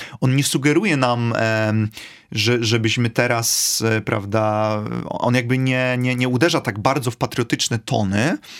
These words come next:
jest dużo bardziej zniuansowany i tak naprawdę możemy go oglądać jako czystą, em, niezwykle przyjemną rozrywkę, też dlatego, em, o czym, o,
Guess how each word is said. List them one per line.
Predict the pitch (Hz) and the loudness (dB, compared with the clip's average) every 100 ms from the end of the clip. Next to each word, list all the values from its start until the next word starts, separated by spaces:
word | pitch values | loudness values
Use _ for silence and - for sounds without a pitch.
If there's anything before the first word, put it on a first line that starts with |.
| - - - | -14 -10 -6
jest | 110 | -2
dużo | 135 151 | 0 2
bardziej | 135 123 127 | 0 0 0
zniuansowany | 113 123 127 127 131 113 98 98 147 302 - - - | 0 0 0 0 0 0 -2 -2 -2 -4 -10 -14 -10
i | - | -2
tak | - | 0
naprawdę | 131 - 165 180 | 0 0 -2 -2
możemy | 156 135 151 156 | 0 0 0 0
go | 139 | 0
oglądać | 127 120 139 135 135 - - | -2 0 0 0 0 -2 -2
jako | 110 135 127 | -4 -4 -4
czystą, | - - 165 - - 147 143 147 147 - | -2 -2 0 -2 0 0 0 -2 -4 -4
em, | 113 110 110 110 110 110 110 - 120 | -2 0 0 -2 -2 -2 -4 -2 0
niezwykle | 123 110 143 147 | 2 2 0 0
przyjemną | 123 - 127 135 123 113 | -2 0 0 0 0 2
rozrywkę, | 120 113 123 107 - 120 185 | 2 2 2 0 -2 -2 -2
też | - 190 | -2 -2
dlatego, | 156 151 156 156 170 160 - - - | -2 -2 -2 0 0 -2 -8 -20 -8
em, | 131 123 123 127 127 | -2 0 0 -2 -2
o | 131 | 0
czym, | - 135 135 | 0 0 0
o, | 131 | -2